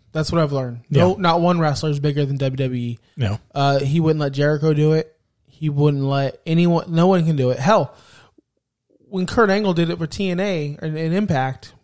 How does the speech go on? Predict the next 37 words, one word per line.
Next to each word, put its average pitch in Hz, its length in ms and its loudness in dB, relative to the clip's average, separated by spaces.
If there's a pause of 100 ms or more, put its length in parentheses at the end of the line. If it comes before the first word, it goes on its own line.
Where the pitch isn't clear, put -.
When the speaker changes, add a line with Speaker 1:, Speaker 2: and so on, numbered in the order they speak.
(120)
Speaker 1:
back 156 260 -2
in 143 60 -8
the 135 60 -8
day, 151 320 -2
like, 127 200 -10
he 214 120 -12
was 127 320 -8 (680)
erased 156 540 -2
from 147 180 -6
W 160 260 2
W 151 220 2
E - 20 2
for 139 140 -4
a 135 60 0
while. 117 420 -6
You 143 100 2
know, 113 120 6
Speaker 2:
Yeah. 98 320 -2 (100)
Speaker 1:
he 185 100 -4
gets 175 160 0
very 170 240 2
vin-, 175 240 -2
like, 165 160 -6
he 190 140 -6
doesn't 190 280 -4
like 160 260 -8
that 139 180 -4
at 123 100 -8
all. 165 340 0 (600)
My 220 260 2
biggest 214 380 0
thing 156 180 -4
here 143 280 -2
is 156 200 0
what 165 140 2
I 185 140 4
want 170 420 -2